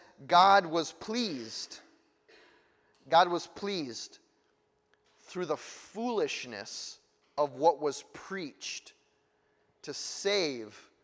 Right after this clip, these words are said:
those who believe. Jews demand miraculous signs. Greeks look for wisdom.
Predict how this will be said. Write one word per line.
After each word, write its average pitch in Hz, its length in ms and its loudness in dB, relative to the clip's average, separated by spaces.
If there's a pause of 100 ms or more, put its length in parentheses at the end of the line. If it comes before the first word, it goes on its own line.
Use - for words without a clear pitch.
(280)
those 151 380 -2
who 160 100 -12
believe. 147 480 -6 (840)
Jews 202 440 -2
demand 190 580 2
miraculous 185 600 4
signs. 175 840 0 (680)
Greeks 180 580 -8
look 175 280 0
for 165 220 -2
wisdom. 165 680 0